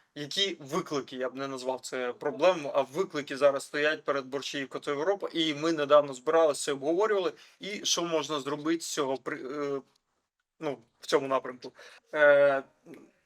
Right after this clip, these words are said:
по-перше, ми витрачаємо стільки зусиль або навіть трошки більше, але при цьому у нас не ростуть результати. Ну, я не знаю, я не можу оцінити роботу всієї спільноти, але я по собі оцінюю там останні, там,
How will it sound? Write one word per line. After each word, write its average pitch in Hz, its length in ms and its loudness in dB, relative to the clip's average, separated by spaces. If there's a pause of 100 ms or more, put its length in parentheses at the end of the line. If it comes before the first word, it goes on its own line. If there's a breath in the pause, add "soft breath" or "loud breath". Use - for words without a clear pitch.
(160)
по-перше, 160 540 4 (340)
ми 170 300 2
витрачаємо 156 760 0
стільки 151 440 -6
зусиль 143 440 -6
або 151 240 2
навіть 147 260 0
трошки - 340 -2
більше, 180 460 -4
але 135 100 -10
при - 140 -8
цьому 185 300 4
у - 20 4
нас 156 240 2
не 151 140 0
ростуть 151 380 -2
результати. 127 540 -6
Ну, 170 160 0
я 156 260 6
не 156 80 -4
знаю, 131 240 -6
я 135 160 -2
не 143 120 -8
можу 139 340 -6 (500 loud breath)
оцінити 147 520 -4
роботу 147 320 -2
всієї 185 340 0
спільноти, 135 420 -6
але 139 160 -4
я 151 100 6
по 151 120 -6
собі 139 280 -4
оцінюю 127 460 -6
там 123 240 -6
останні, 151 520 2
там, 135 240 2